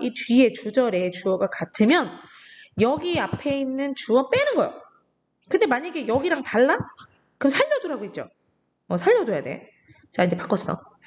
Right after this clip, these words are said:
그 다음에 이제 뒤에 동사가 있죠? 부사절에 남아있는 이 동사를 이제 분사꼴로 바꿔주는 거예요.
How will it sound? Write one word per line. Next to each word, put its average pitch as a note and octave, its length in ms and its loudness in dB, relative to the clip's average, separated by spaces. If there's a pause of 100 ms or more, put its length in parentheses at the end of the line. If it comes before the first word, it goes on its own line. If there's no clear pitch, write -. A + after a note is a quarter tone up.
(120)
그 D4 60 0
다음에 D#4 200 0
이제 D4+ 180 -8
뒤에 C4+ 180 -4
동사가 C4+ 340 0
있죠? C4+ 320 -2 (640)
부사절에 E4 480 2
남아있는 C4+ 400 -2
이 C4+ 60 -6
동사를 D4 540 2 (580)
이제 C4 100 2 (100)
분사꼴로 E4 520 2
바꿔주는 A#3 520 -2
거예요. C#3+ 180 -2